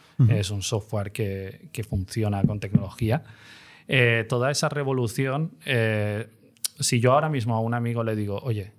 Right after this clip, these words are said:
Speaker 2: eh, Bitcoin, eh, mira, existe, eh, esta, eh, este funcionamiento del hash, el árbol de Merkle, o todo esto hace funcionar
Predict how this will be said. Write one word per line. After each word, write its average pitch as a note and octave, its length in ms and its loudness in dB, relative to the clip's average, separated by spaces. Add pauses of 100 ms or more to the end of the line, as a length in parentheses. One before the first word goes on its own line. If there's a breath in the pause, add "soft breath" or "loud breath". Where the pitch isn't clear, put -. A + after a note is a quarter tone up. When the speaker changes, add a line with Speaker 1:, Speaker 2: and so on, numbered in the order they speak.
(200)
Speaker 2:
eh, G#2+ 260 0
Bitcoin, D3 600 0 (380)
eh, D3+ 160 -8
mira, G2+ 360 -2
existe, A2+ 880 -2
eh, G#2 680 -2
esta, G#2+ 720 0
eh, - 160 -10 (160)
este B2+ 160 -2
funcionamiento G#2 560 -2
del A#2+ 160 2
hash, B2+ 340 0
el G#2 100 -2
árbol G2+ 220 -2
de C#3 100 0
Merkle, B2 580 -4 (340 loud breath)
o G#2 440 2
todo G#2+ 280 0
esto G#2 440 -2
hace G#2 300 -2
funcionar G#2+ 640 -2